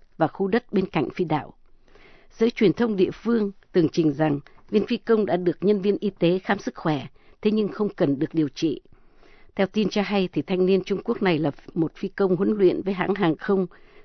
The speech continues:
China Southern Airlines và đã có tất cả một trăm hai mươi giờ bay.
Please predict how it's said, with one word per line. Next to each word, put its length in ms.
China 400
Southern 560
Airlines 560
và 80
đã 140
có 140
tất 280
cả 260
một 180
trăm 240
hai 160
mươi 300
giờ 200
bay. 200